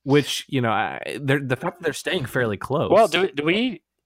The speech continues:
Speaker 2: can we confirm that he has an Imperial backstory, or was that purely, uh,
Speaker 1: It was
Speaker 2: Legends concept?
Speaker 1: Legends, and, uh, and, and in the second trailer, we'll, we'll, and we'll, which we'll jump to in a minute, just a minute, but he even says he was kicked out of the flight academy.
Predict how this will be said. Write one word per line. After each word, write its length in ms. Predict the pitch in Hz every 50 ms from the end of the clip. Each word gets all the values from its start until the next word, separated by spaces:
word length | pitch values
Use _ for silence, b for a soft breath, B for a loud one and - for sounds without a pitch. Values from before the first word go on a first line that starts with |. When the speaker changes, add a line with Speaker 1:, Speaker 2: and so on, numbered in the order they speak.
| _ - _ _ _ _ _ -
Speaker 2:
can 180 | - - 151 170
we 200 | 190 190 220 226
confirm 520 | - - 190 175 - - 160 156 170 190
that 120 | 185 175 160
he 80 | 156
has 260 | 156 147 143 147 151
an 220 | 170 170 170 165 147
Imperial 280 | 143 - 160 160 156
backstory, 460 | 151 147 156 - - - 190 190 202 214
or 100 | 202 147
was 120 | 135 123
that 220 | - 131 123 - - -
purely, 500 | - - 139 131 131 127 127 127 127 120
uh, 220 | 120 113 113 110 110
Speaker 1:
It 40 | 110
was 260 | - 185 202 185 160
Speaker 2:
Legends 380 | 160 170 185 196 - 139 123
concept? 120 | 110 107 113
Speaker 1:
Legends, 380 | 135 170 208 - - - - - _ -
and, 720 | 139 131 131 127 127 127 123 123 123 120 120 120 120 120 117 - -
uh, 40 | 127 120 117 117
and, 160 | 82 120 123 -
and 180 | - 127 131
in 100 | 135 139
the 100 | 135 127
second 340 | - - 156 - 202 160 139
trailer, 480 | - 135 123 117 110 107 104 104 - b b b b b b _ - -
we'll, 180 | 123 123 127
we'll, 240 | 131 127 131 113 127
and 100 | 120 117
we'll, 100 | 120 123
which 200 | 123 127 113 123
we'll 80 | 120 113
jump 160 | 117 117 -
to 80 | 120
in 60 | 113 110
a 140 | 104 92
minute, 200 | 113 110 117 -
just 160 | 123 123 - -
a 40 |
minute, 140 | 120 117 104
but 120 | - 104 104
he 100 | 127 120
even 240 | 120 135 131 127 117
says 200 | - 127 110 -
he 80 | 120
was 80 | 113 101
kicked 260 | - - 120 - -
out 80 | 117 113
of 60 | 104
the 60 | 98 -
flight 200 | - 110 107 107
academy. 440 | 104 - 95 101 117 127 135 - 131